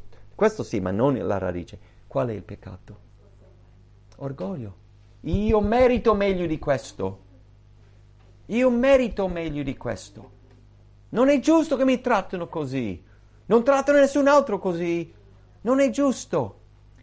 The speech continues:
Allora, il mio orgoglio crea lamentarmi.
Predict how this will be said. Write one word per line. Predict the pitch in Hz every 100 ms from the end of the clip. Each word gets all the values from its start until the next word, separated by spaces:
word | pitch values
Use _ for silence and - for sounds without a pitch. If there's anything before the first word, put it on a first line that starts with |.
| - -
Allora, | 156 127 98 -
il | 123
mio | 123 156 143
orgoglio | 127 113 147 220 233 117 110 135 - - - - - -
crea | - 247 180 123 170 - - - - - - -
lamentarmi. | 127 151 160 202 127 104